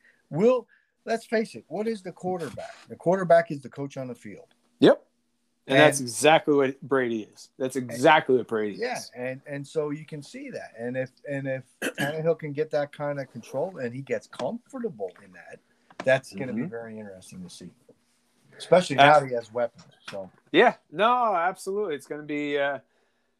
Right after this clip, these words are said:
Speaker 2: well, it's gonna be interesting, and, and as, as the season gets closer, we'll probably do a little fantasy football talk or something
Speaker 1: Yep.
Speaker 2: else like
Speaker 1: Oh,
Speaker 2: that.
Speaker 1: yeah, definitely.
Speaker 2: Um, maybe not too much 'cause I don't wanna give, you know, I mean, I know you and I co-manage one team, but, hey,
Speaker 1: Right,
Speaker 2: you know,
Speaker 1: yeah.
Speaker 2: there's, uh, another league here, and
Speaker 1: Yes, sir.
Speaker 2: <laughs> um,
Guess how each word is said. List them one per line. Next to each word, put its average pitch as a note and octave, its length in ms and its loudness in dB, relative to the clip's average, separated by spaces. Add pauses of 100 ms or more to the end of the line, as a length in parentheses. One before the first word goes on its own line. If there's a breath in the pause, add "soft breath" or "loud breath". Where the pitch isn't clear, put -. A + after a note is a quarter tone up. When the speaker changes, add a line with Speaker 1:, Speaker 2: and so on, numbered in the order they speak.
Speaker 2:
well, C#3+ 140 0
it's C3+ 120 -4
gonna C#3+ 140 -4
be C3+ 160 -2
interesting, C#3 460 -8
and, C3+ 280 -8
and C3+ 180 0
as, C#3 220 -2
as D3+ 300 4
the C#3 60 -4
season C3+ 340 -4
gets C3+ 160 -2
closer, C#3+ 360 -4
we'll C3+ 140 -2
probably C3 300 4
do C3 140 0
a B2+ 40 0
little B2 180 2
fantasy B2 400 -8
football B2+ 340 2
talk C3 380 4
or B2+ 40 -4
something A#2+ 340 -6
Speaker 1:
Yep. C3+ 100 0
Speaker 2:
else - 140 2
like B2+ 120 6
Speaker 1:
Oh, C3+ 80 6
Speaker 2:
that. C#3+ 160 6
Speaker 1:
yeah, D3+ 200 0
definitely. B2+ 380 -8
Speaker 2:
Um, A#2+ 460 6
maybe F3 260 2
not F3 180 6
too A3 180 2
much F#3+ 260 2
'cause D3+ 160 0
I E3 80 2
don't E3 140 -2
wanna D#3+ 140 -4
give, D#3+ 260 -2
you E3+ 140 -6
know, C3+ 300 -4
I C3+ 40 -4
mean, C3+ 200 0
I D3+ 120 8
know G3+ 240 8
you G#3+ 180 4
and G3 100 4
I G3 180 4
co-manage G3 640 0
one G3+ 280 0
team, C3 380 -12
but, C3+ 220 -6
hey, B2 60 -6
Speaker 1:
Right, C#3 280 4
Speaker 2:
you E3 100 -4
know, E3+ 180 2
Speaker 1:
yeah. D#3 40 -4
Speaker 2:
there's, C#3+ 340 -8
uh, C#3+ 280 -2
another D#3 300 0
league E3+ 280 2
here, C#3+ 340 -2
and C3 100 -8
Speaker 1:
Yes, B2 140 -4
sir. B2 180 -4
Speaker 2:
<laughs> C4+ 1080 0
um, D3+ 440 2